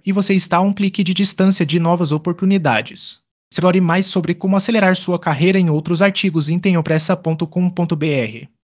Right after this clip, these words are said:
Vamos juntos nessa jornada. Perguntas frequentes: quais são os melhores cursos online para acelerar minha carreira? Os melhores cursos online são aqueles que se alinham aos seus objetivos. Pesquise por áreas em alta e faça um curso que realmente te interesse.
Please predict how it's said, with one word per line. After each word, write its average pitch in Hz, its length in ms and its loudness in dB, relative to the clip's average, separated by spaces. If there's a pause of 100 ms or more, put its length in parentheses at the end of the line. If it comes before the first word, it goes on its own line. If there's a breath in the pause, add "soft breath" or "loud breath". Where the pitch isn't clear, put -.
(200)
Vamos 185 200 6
juntos 185 420 2
nessa 127 280 0
jornada. 120 580 0 (300)
Perguntas 196 460 2
frequentes: 170 580 -2
quais 185 280 2
são 190 140 2
os 190 120 2
melhores 160 440 4
cursos 180 400 0
online 156 300 2
para 147 160 2
acelerar 165 400 2
minha 131 180 -2
carreira? 139 640 -2 (380)
Os 127 140 0
melhores 143 460 4
cursos 170 420 -2
online 180 280 4
são 185 240 2
aqueles 170 380 0
que 165 80 -4
se 156 140 0
alinham 185 420 4
aos 180 140 2
seus 139 180 0
objetivos. 139 840 -2 (340)
Pesquise 190 380 -2
por 196 180 0
áreas 170 320 2
em 156 100 2
alta 143 440 0
e 185 80 0
faça 170 340 0
um 214 100 0
curso 190 320 0
que 156 100 -2
realmente 185 520 0
te - 140 -2
interesse. 180 720 -4